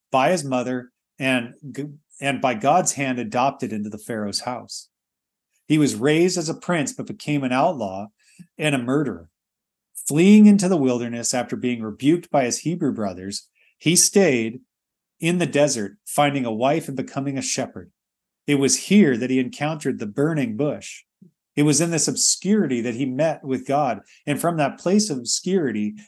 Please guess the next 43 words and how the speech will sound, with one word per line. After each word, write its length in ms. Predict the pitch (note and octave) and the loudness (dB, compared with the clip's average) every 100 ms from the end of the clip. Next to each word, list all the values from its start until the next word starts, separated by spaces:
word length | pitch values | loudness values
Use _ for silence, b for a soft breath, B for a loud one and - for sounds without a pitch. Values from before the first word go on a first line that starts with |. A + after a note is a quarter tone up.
| - | -10
that 120 | B2 | -6
he 120 | C#3 | -2
was 180 | C3 B2 | 0 0
led 320 | C#3 D3+ A2+ | 2 0 0
back 320 | C#3+ D3 A#2 | -2 -2 -6
to 100 | - | -14
free 300 | A#2 - E3+ | -14 -6 -2
his 160 | E3 B2+ | -2 -2
people 420 | - D#3+ D3+ A2 | -6 -8 -6 -8
from 200 | G#2 A2+ | -8 -8
Egyptian 480 | G#2+ A#2 A#2 - G#2+ | -6 -6 -6 -8 -8
rule. 320 | A2+ C#3+ - _ _ _ _ _ _ _ _ _ _ _ _ - | -4 -4 -6 _ _ _ _ _ _ _ _ _ _ _ _ -2
Moses 400 | C#3+ F3 F#3 - | 2 4 4 2
was 140 | - | 0
called 240 | D#3 E3 D#3 | 2 4 4
out 140 | D#3 | 2
of 80 | D#3 | 0
the 40 | |
shadows, 520 | - - D#3+ D3+ D3+ | -2 0 0 0 -2
but 100 | - | -2
he 100 | C3 | -2
remained 460 | B2+ C3 C#3 D#3 D3 | -2 -2 -2 -2 -4
an 140 | B2 | -4
oddity 500 | A#2 D3+ D3+ G2+ F2 _ _ _ _ _ - | 0 2 2 -2 -10 _ _ _ _ _ -6
to 80 | C#3+ | -2
those 280 | C#3 C3 | 2 0
he 100 | C3 | 0
served. 500 | B2 - C3+ G#2+ - _ _ _ _ _ _ _ _ _ _ _ - | -4 -6 -8 -10 -18 _ _ _ _ _ _ _ _ _ _ _ -6
It 60 | D3 | 0
was 120 | C#3+ | 0
clear 500 | - D3+ F3 A#2 - B B | 0 0 2 0 -4 B B
that 160 | D3 A2 | -6 -2
God 400 | C#3+ D#3 C#3 - _ _ | 2 2 0 -4 _ _
was 180 | C#3 G2+ | -6 0
with 220 | C#3 E3 | 2 2
him, 180 | C#3+ G2+ | 0 -4
but 160 | B2 B2+ | -8 -8
regardless, 560 | G#2+ B2+ C#3+ A2+ G#2 | -2 0 0 -2 -6
he 140 | - B2+ | -6 -2
was 160 | A2+ | 0
still 480 | - E3 D3 F#2+ F#2+ - | 0 0 -2 -4 -10 -6
very 260 | C3+ A2+ | -4 -4
isolated. 540 | G#2 C3 - G#2 F#2+ | -4 -4 -6 -10 -16